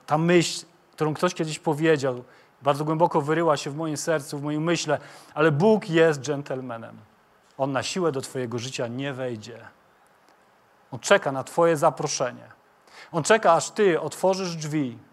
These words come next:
i zaprosisz Go do swojego życia. Bez względu na to, ile masz lat, kim jesteś i co robisz w życiu.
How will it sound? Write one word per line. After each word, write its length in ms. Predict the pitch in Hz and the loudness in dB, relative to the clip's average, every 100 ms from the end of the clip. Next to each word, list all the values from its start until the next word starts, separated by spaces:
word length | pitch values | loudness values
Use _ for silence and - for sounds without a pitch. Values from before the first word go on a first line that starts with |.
| _ _ _ _ _ _ _ | _ _ _ _ _ _ _
i 40 | 135 | 0
zaprosisz 460 | 156 180 180 175 | 0 2 0 -2
Go 100 | 151 | -6
do 100 | 151 | -6
swojego 420 | 143 - 147 139 135 | -6 -4 -4 -4 -6
życia. 380 | 120 - 117 117 _ _ _ _ _ _ _ - | -10 -12 -14 -14 _ _ _ _ _ _ _ 0
Bez 140 | 180 | 0
względu 360 | 180 208 208 196 | 4 2 2 4
na 200 | 202 185 | 6 4
to, 280 | - 127 117 - _ - | 2 -6 -8 -16 _ -4
ile 200 | 147 175 | 2 2
masz 260 | 175 165 | 2 0
lat, 420 | 170 147 143 - _ | 2 2 0 -8 _
kim 200 | - 170 | -6 -2
jesteś 520 | 160 147 143 - 131 165 | 2 2 0 -6 -8 -10
i 140 | 160 | -10
co 180 | - 139 | -4 -2
robisz 280 | 135 131 123 | -2 -6 -10
w 60 | |
życiu. 400 | 117 117 - 120 | -10 -10 -12 -16